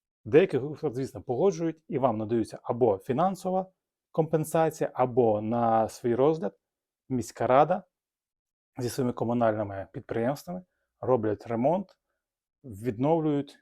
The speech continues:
пошкоджене майно. З автомобілем, все інше, тут вже інша ситуація. Якщо взагалі вам не погоджують відшкодування, ви маєте право з цією відмовою, цим відказом йти до суду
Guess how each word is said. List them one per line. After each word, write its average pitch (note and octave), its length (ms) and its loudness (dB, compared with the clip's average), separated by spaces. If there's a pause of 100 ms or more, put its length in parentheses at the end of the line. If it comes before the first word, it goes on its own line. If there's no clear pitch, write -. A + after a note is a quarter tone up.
(140)
пошкоджене B2 560 -4
майно. G#2+ 380 -4 (120)
З - 160 -20
автомобілем, E3+ 680 -4
все D3+ 180 -8
інше, D#3+ 260 -8
тут - 160 -16
вже A#2+ 120 -6
інша B2 360 -8
ситуація. - 580 -10 (440)
Якщо F3+ 260 0
взагалі C#3+ 520 2 (480)
вам G#2 340 4 (340)
не C3 220 4
погоджують A#2 560 2
відшкодування, A#2 800 -2 (380)
ви C3 240 4
маєте A#2 420 -2
право A#2 580 0 (760)
з - 100 -20
цією D3 240 4
відмовою, A#2+ 540 -2
цим B2 160 -6
відказом A#2+ 600 -4
йти B2 240 -2
до G2+ 160 -6
суду F3+ 420 -6